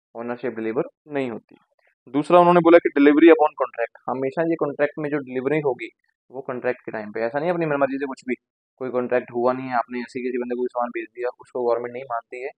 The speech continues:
अगर आप कोई कॉन्ट्रैक्ट कर रहे हैं तभी आप गुड्स deliver करेंगे, otherwise goods deliver मत कीजिए। delivery must be for some purpose। और ये भी है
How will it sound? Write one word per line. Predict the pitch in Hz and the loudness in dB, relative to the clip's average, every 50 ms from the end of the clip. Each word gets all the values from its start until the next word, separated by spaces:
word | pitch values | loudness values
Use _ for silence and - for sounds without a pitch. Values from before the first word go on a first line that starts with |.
| _ _ _ _ _ _ - 117 | _ _ _ _ _ _ -6 -4
अगर | 123 127 143 143 | -2 0 2 2
आप | 147 139 | 2 2
कोई | 139 143 | 2 -2
कॉन्ट्रैक्ट | 131 135 127 - 135 131 _ | -4 -4 -4 -4 -6 -6 _
कर | - 143 127 | -8 -10 -8
रहे | 127 147 | -6 -8
हैं | 156 - - | -8 -6 -6
तभी | 127 120 123 131 | -8 -6 -4 -4
आप | 131 123 117 | -6 -6 -4
गुड्स | 113 117 - _ | -8 -10 -10 _
deliver | _ 117 113 113 117 | _ -14 -12 -10 -10
करेंगे, | - 117 110 - - 120 123 | -8 -8 -10 -10 -10 -12 -12
otherwise | 113 110 110 110 _ _ | -10 -8 -10 -12 _ _
goods | 110 _ _ _ _ | -20 _ _ _ _
deliver | - 113 110 127 - - _ - | -18 -12 -10 -10 -10 -10 _ -8
मत | 131 - - - | -8 -8 -8 -16
कीजिए। | 117 - _ - - - _ _ _ _ _ _ _ _ _ _ _ _ 131 | -18 -18 _ -20 -20 -20 _ _ _ _ _ _ _ _ _ _ _ _ -4
delivery | 135 147 156 156 165 185 | 4 4 6 8 8 8
must | 170 156 160 - _ - | 8 6 6 4 _ 2
be | 320 - | 2 2
for | - - - - | 2 0 0 0
some | 160 151 - 127 | 0 2 2 0
purpose। | 117 - - 120 104 - _ _ _ _ _ _ | 0 2 0 -2 -2 -2 _ _ _ _ _ _
और | 127 123 123 | -10 -8 -6
ये | 117 120 135 | -2 -2 -2
भी | 131 131 151 147 | 2 4 2 4
है | 135 120 | 4 2